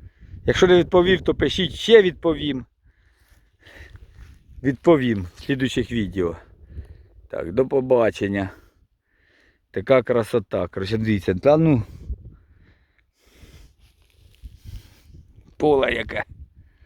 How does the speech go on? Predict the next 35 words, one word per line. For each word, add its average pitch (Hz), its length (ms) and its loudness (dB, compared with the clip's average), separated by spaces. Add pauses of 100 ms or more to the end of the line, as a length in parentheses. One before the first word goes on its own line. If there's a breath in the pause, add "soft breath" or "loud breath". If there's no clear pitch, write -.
(680 soft breath)
Отак, 160 280 4
якби 185 280 6
отака 180 320 4
стерня 208 460 2
була, 143 340 0
ще 123 140 -10
не 120 120 -8
доказав 110 600 -2
же, 98 80 -10
бачите? 151 400 4 (360 soft breath)
Отут 208 280 2
уже 165 200 6
мишам 143 400 2
є 208 180 8
де 190 140 2
й 156 40 2
заховатися. 110 760 -2 (920)
І 247 80 -6
вони 170 200 6
тут 170 140 -2
вже 156 120 8
будуть, 147 420 -2 (180)
отут 151 260 0
вже 151 140 6
де, 156 140 4
на 151 140 4
таких 147 320 -4
містах 160 360 4
можуть 139 300 0
і 127 80 -6
сюди 143 240 -2
прибігти 147 520 -2
і 120 100 2
робити 123 340 2
тут 110 240 -8